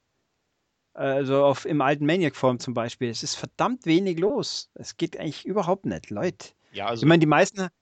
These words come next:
Speaker 1: warten auch noch drauf, aber es gibt Leute, die sagen, sie haben schon. Und vor allem, man konnte es ja auch runterladen. Ich meine, ich lade mir sowas nicht runter. Ich hol mir sowas nicht <laughs> runter.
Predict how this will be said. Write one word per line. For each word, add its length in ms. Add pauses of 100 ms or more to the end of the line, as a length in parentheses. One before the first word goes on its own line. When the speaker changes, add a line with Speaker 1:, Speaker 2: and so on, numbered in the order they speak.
Speaker 1:
warten 280
auch 180
noch 120
drauf, 340
aber 120
es 100
gibt 220
Leute, 200
die 140
sagen, 220
sie 100
haben 220
schon. 180
Und 180 (460)
vor 160
allem, 80
man 120
konnte 180
es 60
ja 100
auch 80
runterladen. 520
Ich 140
meine, 260
ich 220
lade 260
mir 60
sowas 300
nicht 180
runter. 300
Ich 160
hol 120
mir 280
sowas 640
nicht 380
<laughs> 20
runter. 760